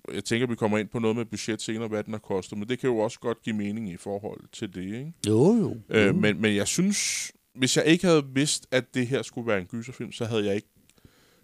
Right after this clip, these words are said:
Speaker 1: kategoriseret den som en gyserfilm.
Speaker 2: Nå, okay. Nå, det ville jeg gøre.
Speaker 1: Ja.
Speaker 2: Helt sikkert. Al-, altså netop, altså,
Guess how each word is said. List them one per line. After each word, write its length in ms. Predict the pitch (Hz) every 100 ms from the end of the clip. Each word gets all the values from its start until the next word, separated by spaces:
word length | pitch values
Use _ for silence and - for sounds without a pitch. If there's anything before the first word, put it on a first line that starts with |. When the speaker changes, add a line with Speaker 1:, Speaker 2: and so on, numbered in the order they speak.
| _
Speaker 1:
kategoriseret 640 | - 110 101 104 113 104
den 60 | 107
som 260 | - 110 101
en 100 | 107 - -
gyserfilm. 400 | 101 - - 120
Speaker 2:
Nå, 40 | -
okay. 340 | 180 - 151 - -
Nå, 160 | 107 -
det 120 | 143
ville 180 | 240 190
jeg 160 | 117 151
gøre. 220 | - - - -
Speaker 1:
Ja. 100 | 196 - _ - - -
Speaker 2:
Helt 220 | 180 220
sikkert. 360 | 139 131 143 -
Al-, 260 | - 143 123
altså 360 | 143 135 - 139
netop, 360 | 123 151 196 185 - - - - -
altså, 240 | 113 -